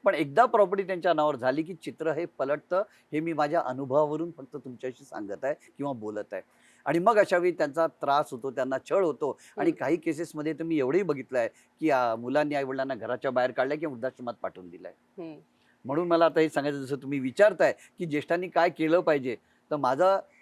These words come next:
Speaker 1: एकच सांगणं आहे या सगळ्या ज्येष्ठांना नम्रपणे की तुम्ही आपली ही सगळी जी प्रॉपर्टी आहे ही शक्यतोवर तुम्ही हयात असेपर्यंत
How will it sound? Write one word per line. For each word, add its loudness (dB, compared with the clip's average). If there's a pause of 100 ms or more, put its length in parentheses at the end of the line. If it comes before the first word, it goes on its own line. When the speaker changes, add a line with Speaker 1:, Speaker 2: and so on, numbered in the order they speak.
(220)
Speaker 1:
एकच 2
सांगणं 2
आहे 4
या 4
सगळ्या 0
ज्येष्ठांना -2
नम्रपणे -4
की -12
तुम्ही -6
आपली 0
ही 0
सगळी -8
जी -8
प्रॉपर्टी -6
आहे -2 (360)
ही -2
शक्यतोवर -4
तुम्ही -6
हयात 0
असेपर्यंत -8